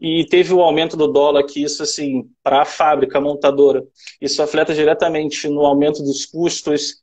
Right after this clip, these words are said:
porque, vamos lá, fabricante hoje de autopropelido, grande parte dos insumos para autopropelidos de qualidade, sabemos que tem diferentes marcas no mercado, basicamente eles são italianos.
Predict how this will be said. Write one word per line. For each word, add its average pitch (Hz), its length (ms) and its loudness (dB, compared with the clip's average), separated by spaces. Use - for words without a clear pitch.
porque, 147 260 0
vamos 156 260 2
lá, 131 220 0
fabricante 185 540 0
hoje 180 180 4
de 175 80 2
autopropelido, 165 760 2
grande 190 340 2
parte 175 400 -2
dos 156 220 -4
insumos 170 600 -2
para 147 240 2
autopropelidos 143 1000 0
de 147 180 -2
qualidade, 151 800 0
sabemos 143 440 0
que 151 100 -4
tem 147 160 -4
diferentes 143 400 0
marcas 139 400 -2
no 143 80 2
mercado, 151 480 0
basicamente 180 1000 0
eles 175 420 0
são 175 500 0
italianos. 185 840 0